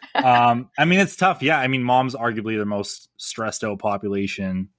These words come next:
you know, especially in North America, I'd say, 'cause I can only speak to that. So adding in, you know, you have stress from work, stress from the kids, stress from just household stuff because moms seem to take the brunt of that.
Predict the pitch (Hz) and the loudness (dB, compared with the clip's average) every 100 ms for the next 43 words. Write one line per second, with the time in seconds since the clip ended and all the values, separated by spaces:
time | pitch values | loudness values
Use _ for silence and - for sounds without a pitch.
0 | _ 120 95 92 95 107 110 95 95 87 | _ -6 -4 -4 -8 -10 -4 -2 -2 -4
1 | 95 98 92 87 87 95 85 87 85 85 | -2 -2 0 -4 -4 -8 -8 -10 -12 -14
2 | _ - 92 90 - 98 95 90 90 - | _ -8 -8 -6 -6 -4 -2 0 0 -4
3 | _ _ _ _ - 113 113 120 117 110 | _ _ _ _ -8 -4 -2 0 0 2
4 | 110 107 101 - _ - 120 101 101 _ | 2 0 -4 -8 _ -8 -2 -2 -4 _
5 | _ 120 107 - - 135 - 131 113 113 | _ -6 -6 -4 0 0 2 -2 2 2
6 | 104 - - 113 107 120 113 - 107 101 | 0 -6 -12 -6 -6 -4 -4 -4 -4 -4
7 | 92 - - _ - - - 104 98 - | -6 -12 -12 _ -14 -10 -6 -4 -6 -4
8 | 101 101 - 113 110 101 92 - 95 95 | -4 -4 -4 -4 -4 -4 -6 -4 -4 -4
9 | 98 95 92 90 92 - - 98 92 95 | -6 -8 -4 -2 -2 -6 -6 -6 -6 -10
10 | 90 92 90 90 85 101 101 101 | -10 -4 -4 -6 -4 0 0 -2